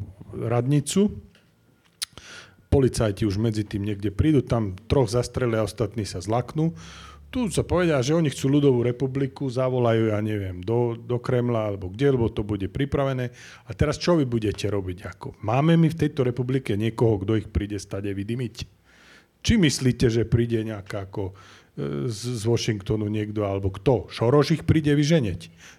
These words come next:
vy, vyhnať, hej? Ako, ako si chcete toto poradiť? Nie, Rusi neprídu, oni nemajú so Slovákmi nič, žiadny problém, neviem čo.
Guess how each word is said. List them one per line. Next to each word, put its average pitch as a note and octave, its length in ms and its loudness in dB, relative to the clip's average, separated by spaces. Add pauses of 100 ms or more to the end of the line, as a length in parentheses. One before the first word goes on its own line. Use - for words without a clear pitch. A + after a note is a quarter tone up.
(120)
vy, C3 160 4
vyhnať, A#2 480 2
hej? C#3 160 2
Ako, G3+ 320 0
ako G#3+ 240 0
si C#3 160 -4
chcete A2+ 320 -6
toto - 320 -14
poradiť? G#2+ 640 -10
Nie, A#3+ 640 2
Rusi F#3 240 0
neprídu, F#3 560 2
oni G#3 240 2
nemajú F#3 320 2
so D#3+ 80 2
Slovákmi D#3+ 480 -2
nič, D3+ 160 -4
žiadny F3+ 320 2
problém, D#3+ 400 -2
neviem C#3 160 -2
čo. - 80 -8